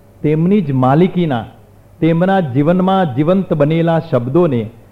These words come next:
જો સ્વાધ્યાય રૂપે નમ્રતાથી તેમના ચરણમાં મૂકીએ તો કૃપા કરીને એ અપેક્ષાએ સ્વીકારશો.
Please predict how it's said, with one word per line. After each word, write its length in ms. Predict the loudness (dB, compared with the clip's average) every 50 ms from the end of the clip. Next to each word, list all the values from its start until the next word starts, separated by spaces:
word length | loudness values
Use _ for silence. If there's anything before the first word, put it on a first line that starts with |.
| -20 -16 -8 -4
જો 120 | -4 -4
સ્વાધ્યાય 680 | -4 -2 -2 -2 -2 -2 -2 -2 -2 0 2 2 2
રૂપે 300 | 2 0 0 0 -2 -2
નમ્રતાથી 640 | -2 -2 -2 -2 -2 -4 -2 0 -2 -2 0 -2 -4
તેમના 380 | -2 -2 -2 -2 0 0 -2 -2
ચરણમાં 520 | 0 0 -2 0 0 -2 -2 -2 -2 -2
મૂકીએ 460 | -2 -4 -4 -4 -2 -2 -2 -2 -6 -10 -18 -20 -20 -20 -20 -20 -20 -20 -12 -8
તો 80 | -8 -8
કૃપા 380 | -6 -4 -6 -4 -2 -2 -4
કરીને 420 | -4 -4 -4 -4 -4 -4 -4 -6 -8 -12 -18 -20 -20 -16 -10
એ 200 | -6 -6 -6 -6 -8 -14 -20 -20 -20 -20 -20 _ _ _ _ -18 -16
અપેક્ષાએ 540 | -12 -10 -10 -10 -8 -6 -4 -2 -2 -2
સ્વીકારશો. 840 | -6 -8 -16 -16 -8 -4 -4 0 2 2 2 2 0 -4 -6 -6